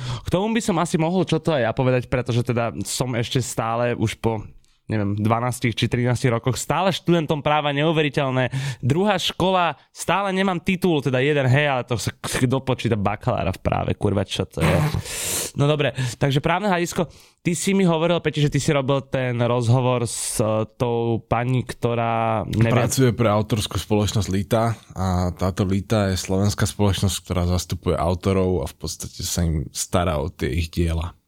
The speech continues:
Speaker 2: No a to je tak asi iba skratke.
Speaker 1: No a tu máme teda body, že patenty, trademark ako obchodná značka, farby, lomitko loga a treba patent na kategórie.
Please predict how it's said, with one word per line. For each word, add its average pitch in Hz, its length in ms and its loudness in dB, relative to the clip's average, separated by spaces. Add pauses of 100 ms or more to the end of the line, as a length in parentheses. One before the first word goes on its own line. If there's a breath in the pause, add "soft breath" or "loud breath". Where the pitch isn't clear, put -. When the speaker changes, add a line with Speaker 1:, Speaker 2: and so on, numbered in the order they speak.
(200)
Speaker 2:
No 73 240 -2
a 64 100 -6
to - 160 -8
je 65 80 -2
tak - 160 -10
asi - 320 -10
iba - 140 -10
skratke. - 580 -6
Speaker 1:
No 131 380 0 (240 loud breath)
a - 100 -4
tu 123 140 -2
máme 208 240 0
teda 160 160 0
body, 147 260 0
že 123 220 0
patenty, 165 640 -2 (240)
trademark 143 720 -2
ako - 240 0
obchodná 127 400 0
značka, 123 480 -2 (180)
farby, 160 720 -2
lomitko 127 560 0
loga 156 400 -2 (320 loud breath)
a 127 320 0
treba 147 340 0
patent 135 460 -2
na 123 160 0
kategórie. 104 720 -2